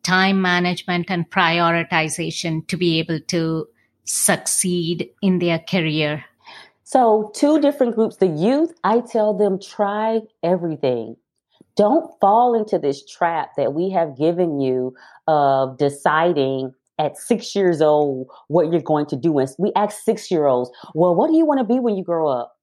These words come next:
Speaker 1: <laughs>
Speaker 2: Seriously? We're asking a six-year-old to make a life decision, <laughs> right?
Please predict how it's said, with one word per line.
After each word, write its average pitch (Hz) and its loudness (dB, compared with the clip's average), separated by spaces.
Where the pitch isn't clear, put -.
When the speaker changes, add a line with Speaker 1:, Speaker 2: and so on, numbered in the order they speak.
Speaker 1:
<laughs> - -20
Speaker 2:
Seriously? 277 -6
We're 262 0
asking 269 -2
a 151 -2
six-year-old 226 0
to 233 0
make 185 0
a 147 2
life 139 0
decision, 170 0
<laughs> - -20
right? 302 0